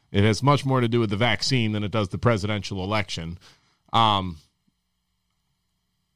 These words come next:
I, I worry that you're gonna see this, and then it's going to be a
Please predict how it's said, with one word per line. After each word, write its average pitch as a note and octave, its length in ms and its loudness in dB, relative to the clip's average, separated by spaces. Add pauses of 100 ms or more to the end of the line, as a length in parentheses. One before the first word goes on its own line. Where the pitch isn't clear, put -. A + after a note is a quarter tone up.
(160)
I, C#3 280 2
I C#3+ 140 2
worry F#3 440 4
that D3+ 160 2
you're C3+ 140 2
gonna C3 240 2
see E3+ 300 0
this, D3 360 2
and B2+ 220 0
then C3 140 0
it's A#2+ 160 -2
going C3+ 240 0
to B2 80 -2
be B2 240 0
a G#2+ 420 0